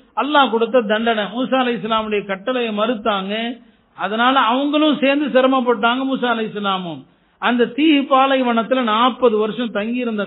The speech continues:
காலத்துல தான் மலக்குல் மௌத் மூசா அலைஹிஸ்ஸலாம்கிட்ட வர்றாங்க, "உங்களுடைய ரூஹை கைப்பற்ற போறேன்னு" சொல்லி. நபிமார்களிடத்துல மலக்குல் மௌத் வருகிற போது அவங்களுடைய அனுமதியோடு தான் உயிரை கைப்பற்றுவாங்க,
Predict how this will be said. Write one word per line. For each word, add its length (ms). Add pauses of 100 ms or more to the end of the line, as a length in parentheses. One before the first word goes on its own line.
காலத்துல 480
தான் 320 (480)
மலக்குல் 560
மௌத் 280
மூசா 220
அலைஹிஸ்ஸலாம்கிட்ட 680
வர்றாங்க, 380 (500)
"உங்களுடைய 300
ரூஹை 260
கைப்பற்ற 500
போறேன்னு" 400
சொல்லி. 300 (480)
நபிமார்களிடத்துல 920
மலக்குல் 480
மௌத் 280
வருகிற 340
போது 300 (480)
அவங்களுடைய 400
அனுமதியோடு 640
தான் 240
உயிரை 240
கைப்பற்றுவாங்க, 760